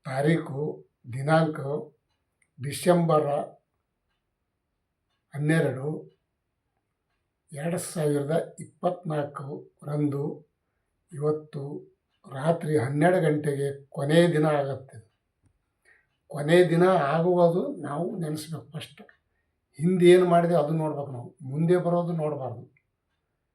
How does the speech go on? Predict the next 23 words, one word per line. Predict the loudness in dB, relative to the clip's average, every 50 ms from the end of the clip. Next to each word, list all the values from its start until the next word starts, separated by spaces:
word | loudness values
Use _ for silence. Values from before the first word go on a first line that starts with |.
| _ _ _ _
ಹಿಂದೆ | -12 -6 -2 2 4 6
ಏನು | 6 6 4 4 2 2 4 4
ಆಗದ | 4 4 2 0 -2 -4 -4 -4
ಘಟನೆ, | -4 -4 -4 -2 -4 -2 -2 -2 -4 -4
ಹಿಂದೆ | -4 -6 -6 -4 -4 -4
ಏನು | -4 -4 -4 -4 -4 -2 -2 -2
ಮಾಡ್ತಾ | -4 -4 -6 -6 -8 -10
ಇದ್ದೇವೆ, | -10 -8 -6 -6 -6 -6
ಹಿಂಗೆ | -4 -4 -4 -4 -4 -4 -6 -8 -12 -20 _ _ _ _ _ _ _ _ _ _ _
ಹಿಂದಿನ | -8 -4 -2 0 2 4 4 2 2 -2 -6 -14 _
ಕಲಿಯುಗದ | -12 -8 -2 0 2 4 4 4 4 4
ಹೆಂಗಿತ್ತು, | 2 0 0 0 0 0 0 -2 -4 -6 -6 -6 -4 -4 -4 -6 -10 -18 _ _ _ _ _ _ _ _
ಒಂದು | -8 -6 -4 -2 0
ವರ್ಷದ | 0 0 0 -2 -2 0 0 0 0 0 -2
ಪ-, | -4 -8 -14 _ -16 -16 -16 -18 _ _ _ _ _ _ _ _ _ _ _ -10
ರೂಢಿ | -4 0 2 4 4 6 4
ಹೆಂಗಿತ್ತು, | 4 4 2 0 -2 -4 -8 -8 -8 -6 -4
ಒಂದು | -4 -4 -4 -4 -2 -2
ವರ್ಷದ | -2 -2 -2 -2 -2 -2 0 0
ಯಾವ | 0 2 2 2 2 2 0 0
ಪದ್ಧತಿ | -2 -4 -6 -4 -2 -2 -2 -4 -4 -8
ಇತ್ತು, | -12 -10 -6 -6 -4
ಹೆಂಗೆ, | -4 -2 0 0 0 0 0 0 -2 -4 -6 -10